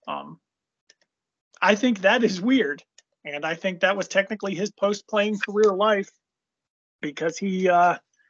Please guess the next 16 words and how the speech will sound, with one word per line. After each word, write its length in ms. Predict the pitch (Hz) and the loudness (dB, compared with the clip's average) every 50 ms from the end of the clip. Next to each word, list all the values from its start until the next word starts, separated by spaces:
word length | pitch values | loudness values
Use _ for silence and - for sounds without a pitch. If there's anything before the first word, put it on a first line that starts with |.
| _ _ _ _ _ _ _ - 190 | _ _ _ _ _ _ _ 4 6
wasn't 240 | 190 185 202 202 | 6 6 6 2
picked 220 | - 202 202 202 214 | 0 0 2 4 4
up 100 | 202 208 | 2 2
in 100 | 208 - | 2 -6
free 240 | - - 202 196 196 | -4 -2 -2 0 0
agency 480 | 208 220 208 202 160 - - 160 151 | 0 0 -2 -4 -8 -6 -4 -4 -2
after 300 | 147 143 139 - 170 151 | -2 -4 -6 -4 -6 -4
that. 320 | 139 143 143 143 139 - _ _ _ _ _ | -2 -2 -2 -2 -2 -4 _ _ _ _ _
And 100 | - 151 | -12 -10
it's 160 | 151 156 - - | -10 -10 -10 -10
just 280 | - 196 180 - - | -6 -6 -6 -2 0
a, 160 | 196 175 165 - | -2 -2 0 -2
like, 180 | 165 160 - | -4 -2 0
a 60 | 170 156 | 0 -2
really 500 | 143 139 151 170 180 196 196 190 165 156 | -2 -2 0 2 4 4 4 2 0 0
bizarre 480 | - 170 151 135 - 170 156 170 185 | 0 -2 0 0 0 0 2 4 4